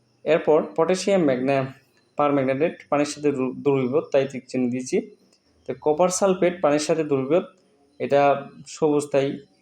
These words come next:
নীল, নীল রং দিয়েছি। তো হ্যান্ড স্যা-, স্যানিটাইজার এটা হচ্ছে গ্লিসারিল থাকে, তার কারণে দ্রবীভূত হবে না, তাই ক্রস চিহ্ন দিয়েছি। এরপর দেখো এই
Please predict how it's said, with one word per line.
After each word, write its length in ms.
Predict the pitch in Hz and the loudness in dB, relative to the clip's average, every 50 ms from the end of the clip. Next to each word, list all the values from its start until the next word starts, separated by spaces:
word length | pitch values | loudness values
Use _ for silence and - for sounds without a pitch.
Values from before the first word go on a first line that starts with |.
| _ _ _ _ 143 | _ _ _ _ -4
নীল, 320 | 139 135 135 135 131 131 | -2 -2 -2 -2 -2 -4
নীল 360 | 131 131 131 127 127 127 127 | -2 -2 -2 -2 -2 -2 -2
রং 240 | 131 127 127 123 120 | -2 -2 -2 -2 -4
দিয়েছি। 300 | 117 120 120 151 170 - - _ _ _ _ _ _ | -6 -8 -6 -6 -8 -8 -8 _ _ _ _ _ _
তো 80 | - 135 | -6 -4
হ্যান্ড 220 | 131 151 165 165 | -2 -2 -2 -2
স্যা-, 760 | - - - 180 170 160 156 147 139 139 135 131 131 131 127 | -2 -2 0 0 2 2 2 2 2 2 2 2 2 0 0
স্যানিটাইজার 720 | 127 - - 160 160 160 151 156 160 160 151 156 175 180 180 | -4 -4 -2 -2 -2 -2 0 2 2 2 4 4 2 4 2
এটা 220 | 147 135 - 151 151 | 2 2 4 4 4
হচ্ছে 240 | 147 - 160 160 | 4 2 0 -2
গ্লিসারিল 600 | 151 139 135 139 139 139 156 151 147 151 151 151 | -2 -2 -2 -2 0 0 0 0 2 0 -2 -2
থাকে, 240 | - 160 143 156 165 | -2 -2 -2 -2 0
তার 180 | 160 147 135 135 135 | 0 2 0 0 0
কারণে 340 | - 131 131 139 135 135 139 - _ _ _ _ _ - | -4 -4 -2 -2 -4 -4 -6 -10 _ _ _ _ _ -8
দ্রবীভূত 440 | 123 139 143 143 139 131 135 135 - - | -2 2 2 2 2 2 -2 -4 -4 -2
হবে 180 | 151 139 151 | 0 2 2
না, 120 | 151 175 - - - _ _ _ - | 2 0 -2 -4 -10 _ _ _ -2
তাই 120 | 139 139 | -2 -2
ক্রস 300 | 139 139 139 156 156 - | 0 0 -2 -2 0 0
চিহ্ন 240 | - 151 147 131 120 | 0 2 2 2 2
দিয়েছি। 460 | 123 123 120 123 - 165 - - - - _ _ _ _ _ _ _ _ _ _ _ _ _ _ _ _ _ _ _ | 0 -2 -2 -2 -4 -6 -6 -6 -10 -16 _ _ _ _ _ _ _ _ _ _ _ _ _ _ _ _ _ _ _
এরপর 320 | 156 151 160 170 185 175 | 0 0 2 2 0 0
দেখো 440 | 151 139 123 - 156 180 285 - - - - _ _ _ _ _ _ _ _ _ _ _ _ _ _ _ _ - - - _ _ - | 0 0 0 2 0 -2 -2 -4 -8 -18 -20 _ _ _ _ _ _ _ _ _ _ _ _ _ _ _ _ -16 -16 -16 _ _ -6
এই 560 | 139 127 120 117 117 113 110 110 110 - - | -2 0 0 0 0 0 0 -2 -4 -6 -10